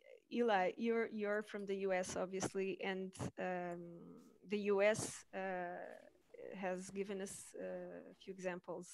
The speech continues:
uh, in the last year, if I'm not mistaken, uh, where you have, not only have you had U S soccer already governing, um, parts of disabled football,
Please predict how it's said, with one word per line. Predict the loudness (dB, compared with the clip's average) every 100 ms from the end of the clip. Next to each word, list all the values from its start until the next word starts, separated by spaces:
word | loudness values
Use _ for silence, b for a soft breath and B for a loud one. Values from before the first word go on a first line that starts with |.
| -10
uh, | -8 -8 -10 -12 -12
in | -12
the | -10 -10 -10 -14 -8
last | -8 -8 -6
year, | -4 -4 -6 -16 -20 -20 -16
if | -6
I'm | -4
not | -4
mistaken, | -4 -2 -2 -4 -10 -18 -20 -20 -20 -4
uh, | 2 2 4 2
where | 2 2 2
you | 2
have, | 0 -2 -4 -14 -18 _ 2
not | 4 6
only | 4 2
have | 0 -2
you | 0
had | -2 -2 0
U | 2 2
S | 2
soccer | -4 -4 -4 -6 -2
already | 4 6 4 2
governing, | 2 0 -4 -6 -10 -14 -12
um, | -10 -10 -14 -20 -20 _ -8
parts | -6 -6 -12
of | -10
disabled | -6 -4 -4 -6 -12
football, | -2 -2 2 0 0